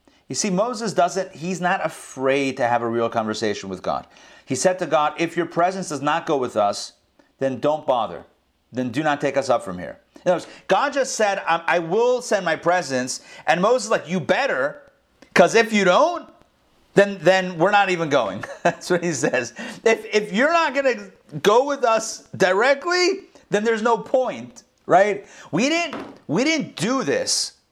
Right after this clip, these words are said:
We didn't follow you into the wilderness. We didn't say yes to the Torah. We didn't do all of this stuff to hang out with an angel, right? That's not why we're here. We're here for you and not for anything else.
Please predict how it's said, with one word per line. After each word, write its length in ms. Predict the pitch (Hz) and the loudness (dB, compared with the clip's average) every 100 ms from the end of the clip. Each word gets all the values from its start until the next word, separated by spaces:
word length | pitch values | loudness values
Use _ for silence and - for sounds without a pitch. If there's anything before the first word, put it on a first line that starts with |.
| _ - | _ -4
We 120 | 208 | -2
didn't 200 | 294 226 | -2 -4
follow 460 | - 202 240 262 | 0 2 2 2
you 240 | 233 208 220 | 0 -2 -4
into 300 | 196 196 196 | -4 -2 -2
the 80 | 185 | 0
wilderness. 720 | 170 175 139 110 123 - - _ _ _ - - | 0 0 -2 -4 -4 -4 -6 _ _ _ -14 -4
We 180 | 165 | -2
didn't 240 | 254 277 214 | 0 -2 -2
say 720 | 233 220 214 202 196 175 - _ - | 0 0 0 -2 -4 -8 -14 _ -2
yes 460 | 143 220 185 - | 2 2 0 -2
to 100 | - | -2
the 100 | 160 | -2
Torah. 540 | 160 185 208 123 117 131 | 2 2 2 0 0 0
We 140 | 202 | -2
didn't 200 | 302 285 | -2 -2
do 140 | 269 233 | -4 -4
all 320 | - 202 254 | 0 0 2
of 80 | 247 | 0
this 160 | 180 170 | -4 -6
stuff 560 | - 226 156 151 - _ _ _ _ _ | -2 0 0 -4 -12 _ _ _ _ _
to 100 | 170 | 0
hang 260 | 165 226 202 | 0 0 0
out 320 | 190 185 - - _ | 0 0 -4 -10 _
with 160 | 147 165 | -6 -2
an 100 | 170 | -2
angel, 460 | 165 147 104 67 - _ _ _ _ - | -4 -6 -6 -8 -10 _ _ _ _ -2
right? 260 | 151 160 | -2 0
That's 280 | - 156 - | -2 -4 -2
not 320 | 170 202 220 | 0 0 0
why 180 | 190 180 | 0 0
we're 200 | 160 151 | 0 -2
here. 380 | 131 117 76 - _ _ _ _ | 0 -2 -2 -8 _ _ _ _
We're 100 | 143 | -2
here 240 | 160 233 254 | 0 0 0
for 220 | 185 180 | -2 -4
you 640 | 160 175 285 330 311 262 - _ _ _ | -2 -2 0 0 -2 -6 -16 _ _ _
and 140 | 165 | 0
not 280 | 180 214 202 | 2 2 0
for 380 | - 185 190 190 170 | 2 6 6 6 2
anything 400 | 180 170 170 143 | -2 -2 -2 -2
else. 380 | 90 - - | -2 -4 -8